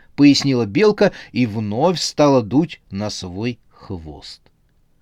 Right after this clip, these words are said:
«А, — протянула Оксана, — достали они, эти супергерои». «Я вообще ни одного фильма про супергероев не смотрела»,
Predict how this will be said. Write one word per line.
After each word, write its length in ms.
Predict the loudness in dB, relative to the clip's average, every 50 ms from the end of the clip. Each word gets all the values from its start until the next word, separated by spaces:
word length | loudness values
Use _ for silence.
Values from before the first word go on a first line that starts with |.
| _ _ _ _ _
«А, — 720 | -8 -6 -4 -2 0 0 2 2 4 4 4 2 0 -2 -6 _ _ _ _ _ _
протянула 680 | -6 -6 -6 -2 -2 -2 -2 -2 -2 -2 0 -2 -2
Оксана, — 520 | -2 -4 -4 -4 -4 -4 -4 -6 -10 -14 _ _ _ _ _ _ _ _ _ _ -14
достали 680 | -2 2 4 4 4 4 0 0 4 6 6 6 6
они, 400 | 6 4 4 2 -2 -2 -4 -8 _
эти 400 | _ 0 0 0 0 -8 -10 -12 _ _ _ _ _ _
супергерои». 1000 | _ -16 -6 0 0 0 0 0 -4 -4 0 0 0 2 2 2 0 -2 -6 -10 _ _ _ _ _ _ _ _ _ _ _ _
«Я 320 | -12 -4 0 4 6 6 6
вообще 460 | 6 4 2 0 0 2 2 4 4
ни 100 | 4 4
одного 420 | 4 4 4 2 2 2 2 0
фильма 420 | 0 0 2 2 2 4 4 0 0
про 220 | 0 0 0 0
супергероев 840 | 0 -2 -6 -4 -2 -2 -2 0 0 0 0 2 2 0 0 -2 -2
не 120 | -4 -4
смотрела», 800 | -2 -2 -4 -4 -4 -6 -6 -8 -6 -6 -6 -4 -6 -6 -8 -10